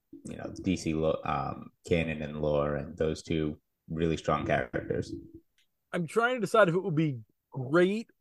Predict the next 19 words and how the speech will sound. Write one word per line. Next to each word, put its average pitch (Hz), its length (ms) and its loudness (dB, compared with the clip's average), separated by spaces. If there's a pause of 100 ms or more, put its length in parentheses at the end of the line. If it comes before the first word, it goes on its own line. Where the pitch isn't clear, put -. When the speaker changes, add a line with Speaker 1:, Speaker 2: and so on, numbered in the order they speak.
Speaker 2:
or 156 580 12
a 127 80 -4
hat 170 340 6
on 165 140 4
a 143 60 2
hat 147 500 2 (680)
to 185 100 4
somehow 170 760 8
have 147 440 2
Savage 147 1000 4 (140)
reference 170 880 6
the, 143 500 6
his 180 180 2
encounters 170 640 8
with 151 140 -4
the 139 60 -12
time-traveling 156 960 8
Bruce 147 400 2
Wayne 151 720 2